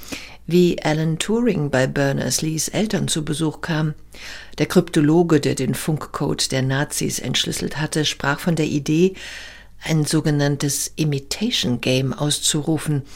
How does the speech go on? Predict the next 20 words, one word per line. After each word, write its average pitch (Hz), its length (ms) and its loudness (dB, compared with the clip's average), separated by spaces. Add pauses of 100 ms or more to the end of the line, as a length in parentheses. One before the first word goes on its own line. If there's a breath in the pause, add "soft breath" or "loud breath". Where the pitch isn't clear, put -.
(340 loud breath)
denn 165 140 2
er 165 100 2
sah 165 200 4
voraus, 170 600 0
dass 269 200 -2
es 190 100 -2
eines - 280 0
Tages - 320 -2
zu - 120 -4
einem 170 320 0
Wettlauf - 560 -2
zwischen 175 500 -2
Mensch 151 320 0
und 160 260 -4
Maschine 151 440 -2
kommen 143 380 -2
würde. 143 300 -4 (840 loud breath)
Berners-Lee 156 600 4
stellt 147 320 4
fest, - 480 0